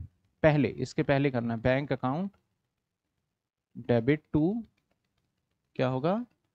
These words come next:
आपने लिया है बैंक लोन। कितने रुपए का लोन लिया है?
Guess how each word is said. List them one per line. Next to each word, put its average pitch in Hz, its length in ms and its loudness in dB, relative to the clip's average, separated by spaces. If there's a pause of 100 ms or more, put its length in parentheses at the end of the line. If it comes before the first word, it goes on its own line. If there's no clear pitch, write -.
(320)
आपने 131 320 2
लिया 135 220 0
है 156 140 -2
बैंक 147 720 -4 (1500)
लोन। 120 400 -2 (220)
कितने 160 280 0
रुपए 165 180 2
का 165 100 2
लोन 160 240 -2
लिया 156 240 0
है? 202 160 -6